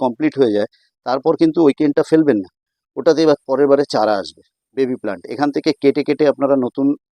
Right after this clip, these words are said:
বানিয়ে নিতে পারেন। কিন্তু আমি বলছি, যদি কারোর ইচ্ছা না থাকে যে আমি আর বাড়াবো না, আমার যা আছে এই যথেষ্ট, আমার ছাদে আর জায়গা নেই, তাহলে এতেই থাকুক। এতেই আজকে এই যে নতুন ডালগুলো বেরোচ্ছে,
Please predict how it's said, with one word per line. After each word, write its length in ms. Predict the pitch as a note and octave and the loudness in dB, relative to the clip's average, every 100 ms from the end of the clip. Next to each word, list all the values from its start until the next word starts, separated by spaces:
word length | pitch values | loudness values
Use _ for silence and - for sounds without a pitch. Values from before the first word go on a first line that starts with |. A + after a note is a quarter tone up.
| A2+ | -10
বানিয়ে 220 | A#2+ C3 | -4 0
নিতে 140 | B2 A2+ | 0 0
পারেন। 160 | G#2 G2+ - _ _ _ - | -2 -4 -12 _ _ _ -8
কিন্তু 180 | D3 D3 C#3+ | -6 -2 -2
আমি 100 | C#3 C#3 | 0 0
বলছি, 180 | C3+ D3 | 0 -2
যদি 140 | B2+ C3+ | -2 0
কারোর 200 | C#3 C#3+ C3 | 2 2 2
ইচ্ছা 140 | - C#3 A#2+ | -2 -2 -2
না 60 | A#2+ | -2
থাকে 200 | C3+ C3+ A#2+ | -4 -4 -2
যে 40 | A#2+ | -2
আমি 100 | A#2+ A2+ | -2 -2
আর 80 | A#2 | 0
বাড়াবো 260 | A2 A#2 B2 | 0 -2 -4
না, 40 | A#2+ | -8
আমার 140 | A2+ A2+ A2 | -8 -8 -8
যা 60 | A2 | -8
আছে 140 | A2 A#2+ | -8 -8
এই 40 | A#2 - A2 | -8 -12 -16
যথেষ্ট, 260 | G#2+ - A#2 | -16 -12 -8
আমার 120 | A2 - | -8 -8
ছাদে 180 | G#2 A2 | -6 -6
আর 60 | G2+ A2+ | -6 -4
জায়গা 160 | A#2 G#2+ | -4 -6
নেই, 80 | G#2 _ _ _ | -8 _ _ _
তাহলে 180 | D3+ D#3 | -6 -4
এতেই 200 | C#3+ E3 D#3+ | -2 -2 -2
থাকুক। 220 | D3+ E3+ - _ C3+ | -4 -4 -10 _ -10
এতেই 220 | C#3 D#3+ E3 | -2 2 4
আজকে 180 | C#3+ E3 - D3+ | 2 -2 0 2
এই 80 | D#3 D3 | 2 2
যে 80 | D#3 D3+ C3 C3 | 2 2 -2 -8
নতুন 220 | - D#3+ D#3 D3+ C#3+ C3+ C3 B2+ - | -2 0 2 0 -2 -6 -14 -18 -12
ডালগুলো 340 | C3 C3+ C#3+ D3 | -6 -6 0 0
বেরোচ্ছে, 300 | C3 C3 - | 2 0 -2